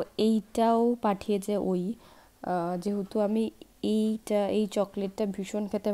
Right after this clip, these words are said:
ভালোবাসি, তো যার জন্য এটা পাঠিয়েছিল। তো এটা just অসাধারণ খেতে, আহ, মানে দেখতেই অসাধারণ লাগছে, এবার test করে আমি বলবো যে কেমন খেতে। test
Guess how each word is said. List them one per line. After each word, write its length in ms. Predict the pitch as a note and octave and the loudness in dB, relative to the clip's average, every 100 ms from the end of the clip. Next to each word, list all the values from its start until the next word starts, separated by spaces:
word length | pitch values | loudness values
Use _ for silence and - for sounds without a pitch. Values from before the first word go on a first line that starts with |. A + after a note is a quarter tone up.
| G3 | 0
ভালোবাসি, 480 | F#3 F3 F3 - A#3+ - - - - | -2 -4 -6 -8 -10 -12 -20 -20 -8
তো 120 | A3 G3 | -4 0
যার 160 | G3+ F#3 | -2 -2
জন্য 180 | G3+ G3 G3+ G3+ | -4 -4 -2 -2
এটা 140 | G3 F#3+ | -2 -2
পাঠিয়েছিল। 560 | F#3+ - G3 F#3 F3+ F#3 F#3+ G#3+ - | -4 -4 -4 -4 -4 -4 -4 -4 -4
তো 60 | G3 F3 - F#3+ | -4 -4 -4 -4
এটা 240 | - G#3 G#3+ G3 G3 | -2 -2 0 -4 -6
just 260 | G3+ G3+ - - - F#3+ | -6 -6 -8 -20 -8 -4
অসাধারণ 420 | F#3 G3 G3+ G3+ G#3 | -2 -2 -2 -4 -4
খেতে, 260 | - F#3 F#3+ | -4 -4 -4
আহ, 1120 | - - - - - - - - F#3+ F3 F3+ F3+ - | -6 -14 -20 -20 -20 -20 -10 -2 0 0 0 -2 -2
মানে 140 | G3 G3 F#3 | -2 -2 2
দেখতেই 380 | A#3 A3+ - C4+ C4+ | 2 2 2 4 6
অসাধারণ 380 | A3+ A3+ A3 A3+ G3+ | 4 2 4 2 2
লাগছে, 360 | G3 - - G3+ C#4 - | -2 -4 -6 -4 -4 -4
এবার 140 | G3+ G3 | -4 -2
test 240 | A3 G3 - - | -2 -2 -6 -4
করে 140 | G#3 G3+ | -2 0
আমি 100 | G3+ F#3+ F#3+ | -2 -2 0
বলবো 240 | G3+ F#3 F#3 | 0 0 -2
যে 60 | F#3+ | -2
কেমন 300 | F#3+ G3 G3 G3 | 0 0 0 -2
খেতে। 260 | G3 F3+ F3+ F#3 - - - - _ | -4 -4 -4 -6 -12 -20 -20 -20 _
test 240 | G#3+ G#3 | -2 -2